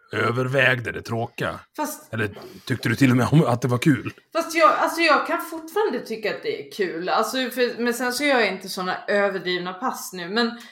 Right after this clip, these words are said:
Speaker 2: men det är för, nu är det ju för att det är min egen tid och jag kan lyssna. Alltså jag kan lyssna på poddar, jag kan lyssna på dig, eh, när jag, när jag är ute och kutar. Eh, så, men, alltså, så att det blir, jag, jag kan tycka att det är en rätt så skön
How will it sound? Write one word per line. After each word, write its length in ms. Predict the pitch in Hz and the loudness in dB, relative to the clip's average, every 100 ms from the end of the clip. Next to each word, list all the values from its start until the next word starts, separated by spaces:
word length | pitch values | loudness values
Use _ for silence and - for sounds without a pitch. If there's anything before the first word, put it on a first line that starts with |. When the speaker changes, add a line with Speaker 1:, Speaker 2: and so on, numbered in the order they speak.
| - | -8
Speaker 2:
men 160 | 240 | -4
det 140 | 220 285 | 0 0
är 80 | 277 | 0
för, 360 | - 147 226 202 | -2 -6 -6 -6
nu 360 | 269 311 285 | -4 -2 0
är 80 | 208 | 0
det 60 | 165 | 0
ju 80 | |
för 120 | 165 151 | -6 -8
att 100 | - | -10
det 60 | |
är 40 | 170 | -10
min 300 | 175 170 165 | -8 -8 -8
egen 480 | 190 196 185 160 | -4 -4 -4 -8
tid 160 | 160 160 | -8 -8
och 60 | 151 | -6
jag 160 | 143 | -8
kan 120 | 170 | -10
lyssna. 260 | 156 165 147 | -10 -10 -8
Alltså 240 | 117 185 | -6 -6
jag 100 | 180 | -8
kan 100 | 180 | -8
lyssna 220 | 175 165 170 | -10 -10 -12
på 120 | 147 | -16
poddar, 380 | - 190 170 185 | -12 -10 -6 -6
jag 120 | - | -6
kan 100 | 175 | -10
lyssna 220 | 170 165 | -10 -10
på 120 | 165 | -10
dig, 560 | 147 151 175 202 247 - _ | -4 -4 -2 -4 -8 -10 _
eh, 260 | 214 254 240 | -2 -2 0
när 140 | 240 | 2
jag, 320 | 226 208 208 220 | 2 4 2 2
när 80 | |
jag 100 | 233 | 4
är 80 | 220 | 4
ute 100 | 220 | 2
och 140 | 208 208 | -2 2
kutar. 460 | 226 214 208 202 214 240 - - - | 2 2 0 -2 -4 -8 -20 -16 -2
Eh, 360 | 220 220 214 | 2 4 2
så, 300 | 202 214 190 - | 0 -2 -2 -2
men, 300 | 214 240 190 | 0 2 4
alltså, 320 | 220 240 240 | 2 2 0
så 120 | 226 226 | 0 -2
att 120 | 220 | 0
det 100 | 240 | -2
blir, 420 | 202 233 220 214 220 _ _ _ - | 0 0 0 -2 -8 _ _ _ -6
jag, 200 | 214 - | -4 0
jag 140 | 226 | 0
kan 120 | 240 233 | 0 -4
tycka 140 | 208 | -4
att 100 | 196 | -6
det 60 | 185 | -6
är 40 | |
en 80 | 180 | -8
rätt 160 | 185 | -8
så 80 | - | -12
skön 560 | 170 180 180 165 156 | -16 -8 -6 -6 -8